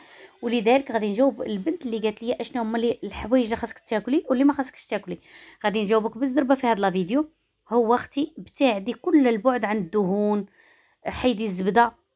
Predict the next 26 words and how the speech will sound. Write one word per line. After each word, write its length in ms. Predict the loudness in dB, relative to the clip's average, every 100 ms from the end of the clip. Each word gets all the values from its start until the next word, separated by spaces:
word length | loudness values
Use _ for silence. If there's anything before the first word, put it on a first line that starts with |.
| _ -6
حيدي 240 | -2 -2
الزيت 300 | -2 -4 -4
الروميه، 540 | 0 2 2 0 0 -2 _ _ _ _ _
آه، 460 | -4 0 2 0 -4 _
الزيت 340 | -6 -2 -2 2
ديال 180 | 2
الطياب 300 | 2 0 0
هذاك 260 | 0 -4 -6
حيديه، 540 | -2 2 2 2 -2 -2 _ _ _ _
ديري 360 | -4 0 2 0
طيبي 400 | -2 -2 0 0
غير 180 | 0 0
بزيت 240 | -2 -4
الزيتون. 440 | -6 -6 0 0 0 -6 _ -8
وخصوصا 640 | -2 0 4 4 4 2
ملي 220 | 0 -2
كتكوني 540 | -4 -8 -8 -6 -4 -4
يلاه 340 | -2 -2 0
محيده 460 | -2 -2 -2 0 0
المراره، 500 | 0 0 2 2 0
خاصك 280 | -6 -12
ست 200 | -14 -14
شهور، 360 | -10 2 4 4 0 _ -20 _
خاصك 220 | -20 -6
واحد 260 | -4 -2 0
الريجيم، 800 | 0 0 -2 0 4 8 8